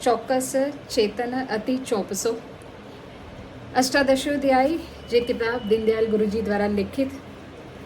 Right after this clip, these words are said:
કે એની અંદર તેમણે આઠ મુખ્ય પ્રકરણ શ્રીમુખવાણીના અંદરથી, અ, આસાનીથી કાઢી અને મહત્વપૂર્ણ સંદેશ જગતના જીવોને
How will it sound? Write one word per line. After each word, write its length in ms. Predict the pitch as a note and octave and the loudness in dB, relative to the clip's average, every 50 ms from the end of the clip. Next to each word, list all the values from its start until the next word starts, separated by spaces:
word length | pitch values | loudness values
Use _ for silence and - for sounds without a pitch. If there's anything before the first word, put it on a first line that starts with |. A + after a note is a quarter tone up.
| - - - - - - - | -16 -16 -16 -16 -12 -2 4
કે 380 | C4 A#3+ A#3 A3+ A3+ A#3 A3+ - - - - - | 6 8 10 10 8 6 4 0 -6 -10 -6 -4
એની 240 | A3 A3+ A#3 A#3 | -2 0 0 2
અંદર 260 | A3 G#3 G3+ G#3+ G#3+ G#3+ | 2 2 2 2 2 2
તેમણે 240 | A3 G#3+ A3 A3 | 0 -2 -2 -4
આઠ 440 | - - F#3+ A#3 A3+ A#3+ B3 - B3 B3 G3+ F#3 F#3 - - - - A3 | -4 -2 -2 -2 -2 -2 -4 -2 0 2 2 2 0 -2 -8 -10 -6 -4
મુખ્ય 280 | A3 A3 G#3+ - B3+ | -4 -2 2 2 2
પ્રકરણ 500 | B3 B3+ A3 G#3+ G#3+ A#3+ A#3 A#3+ C4 C#4 C4+ - - - - | 2 4 2 0 0 0 -2 -2 -2 -2 -2 -4 -6 -2 -2
શ્રીમુખવાણીના 680 | B3+ A3+ A3+ A3 - A3 G3+ F#3+ G3+ G#3+ A3 A3 G#3+ | 0 0 0 -2 0 2 2 2 2 2 0 -2 0
અંદરથી, 520 | G3+ G3 G3 G#3 G#3 G3+ - B3+ B3+ C#4+ C#4 - - - - - - - - - - - - - - - - - - - | 0 2 2 2 0 0 -2 -2 -2 -2 -4 -8 -12 -14 -16 -16 -16 -16 -16 -16 -16 -16 -16 -16 -16 -16 -16 -12 -6 -2
અ, 20 | G#3 G#3+ G#3+ G#3 G#3 G#3+ - - - - - | 0 0 0 0 0 -2 -6 -10 -14 -10 -4
આસાનીથી 460 | - A#3 A#3+ C#4 C4+ C4 C4+ C#4+ C#4+ C#4 | -4 -2 2 4 6 6 6 6 4 2
કાઢી 340 | - B3+ A3+ A3+ A#3 C4+ | 2 2 2 2 4 4
અને 320 | C4+ B3 A#3 A3+ A#3+ C#4 E4 - - - - - - - - - | 4 4 4 2 -2 -2 -2 -4 -8 -14 -16 -18 -18 -12 -4 2
મહત્વપૂર્ણ 720 | B3 C4 C4+ D4 C#4+ D4 D#4 D4+ D4 C#4+ C4+ C4 C4 C4+ | 4 4 4 4 2 2 2 2 2 4 4 6 6 4
સંદેશ 640 | C#4 C4+ C4+ A#3+ A#3 A#3 B3+ C#4 D4 - - - - - - - - - - - - - - - - - - - - - - - - - - G3+ | 4 2 2 2 4 4 4 4 4 2 -4 -8 -10 -12 -14 -14 -16 -16 -16 -16 -18 -16 -16 -16 -16 -16 -16 -16 -16 -16 -16 -16 -16 -14 0 4
જગતના 380 | B3 B3+ A3+ B3 B3 B3 C4 C4 | 6 6 6 6 4 4 4 2
જીવોને 580 | A#3 G#3+ A#3 A3 G#3+ A#3 B3 A#3+ B3 C4 C#4+ | 2 2 0 0 0 0 -2 -2 -2 -2 -4